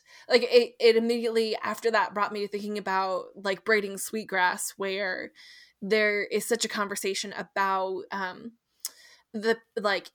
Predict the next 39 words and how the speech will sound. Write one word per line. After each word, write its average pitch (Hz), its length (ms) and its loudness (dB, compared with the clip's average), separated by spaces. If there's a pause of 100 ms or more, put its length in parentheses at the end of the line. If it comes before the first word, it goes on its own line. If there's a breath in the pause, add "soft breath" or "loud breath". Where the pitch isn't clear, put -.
humanity's 226 640 0
place 202 680 -2
in 208 440 -2
this 196 240 -8
ecosystem 196 640 -6
where 196 140 -2
we 202 160 -2
do 208 160 -8
have 196 240 -6
needs 196 380 -6
that 208 140 -2
we 196 160 -6
are 196 120 -4
meeting, 196 580 -6 (100)
but, 214 180 4
like, 202 240 -2
that 202 180 0
you 208 120 -4
must 202 300 -6
meet 208 320 -8 (160)
your 202 220 -6
needs 190 500 -10
in 190 420 -8
this, - 640 -10
um, 190 440 -12 (840 soft breath)
in 247 120 6
this 233 160 0
way 226 140 8
that 214 120 -4
is 202 140 -6
beneficial 208 500 -4
to 202 100 -6
both 196 320 -4
you 202 440 -4
and 185 500 -8 (400 loud breath)
the 196 220 -6
ecosystem 190 420 -8
around 180 420 -8
you. 175 380 -10